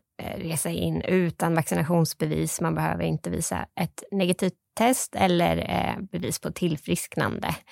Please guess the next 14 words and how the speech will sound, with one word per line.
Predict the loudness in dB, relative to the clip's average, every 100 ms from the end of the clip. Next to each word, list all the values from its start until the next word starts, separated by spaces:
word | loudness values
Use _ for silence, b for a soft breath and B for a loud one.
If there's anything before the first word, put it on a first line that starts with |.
| b b b b b b _
Eh, | 4 4 4 4
och | 2 2
det | 4
gäller | 6 6 4 0
i | -2 -2 -4 -6 -8
till | -8
exempel | -6 -6 -4
Grekland, | -2 2 2 2 0 2 4 4
Italien, | 2 2 4 2 0 0 -2
Spanien. | -2 -2 0 -2 -4 -4 -4 b b b b _ 0
Eh, | 2 2
ska | 0 2
man | 4 4
till | 2 2 4 2